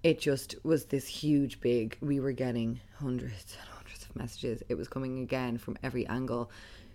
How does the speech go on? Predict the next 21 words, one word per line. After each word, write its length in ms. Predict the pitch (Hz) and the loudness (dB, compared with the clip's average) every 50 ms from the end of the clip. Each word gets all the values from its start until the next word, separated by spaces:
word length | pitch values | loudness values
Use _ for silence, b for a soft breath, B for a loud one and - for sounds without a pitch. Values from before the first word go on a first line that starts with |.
| B B - | B B -18
So, 520 | - - - - - - 147 143 143 139 - | -16 -14 -14 -6 0 2 4 4 4 4 4
like, 200 | - 139 139 - | 2 0 0 2
people 260 | 156 156 151 - 127 | 0 0 0 0 -4
branding 460 | - - 143 131 135 139 135 131 127 | 2 4 4 6 6 4 4 2 2
us 240 | 127 135 131 - - | 0 -2 -2 -4 -6
with 140 | 143 127 - | -6 -6 -2
these 240 | - 131 135 127 113 | -2 -2 -2 -2 -4
horrible 400 | 131 123 135 135 127 123 123 - | -4 -2 0 2 2 2 0 -2
comments, 640 | - - - 156 147 143 143 135 135 139 139 - - | -6 -2 0 0 2 2 2 2 2 0 -2 -4 -8
just, 220 | - - 139 - - | -6 -6 -4 -2 0
it 60 | 143 | 2
was 160 | 143 151 147 | 2 2 4
getting, 300 | - 160 156 151 147 - | 6 6 8 8 6 4
it 100 | 143 - | 2 2
got 160 | - 135 - | 2 0 0
so 240 | - - 151 147 175 | 0 2 6 6 6
toxic. 480 | 180 - 185 170 - - - 165 151 - | 6 8 6 6 6 6 2 0 2 2
It 80 | - | 0
was 160 | - 131 131 | 0 0 -2
really 320 | 131 123 143 185 214 220 220 | -2 4 6 8 10 10 8
frightening. 580 | 208 - 175 170 165 165 - 160 156 156 156 | 8 8 8 8 8 8 6 2 0 0 0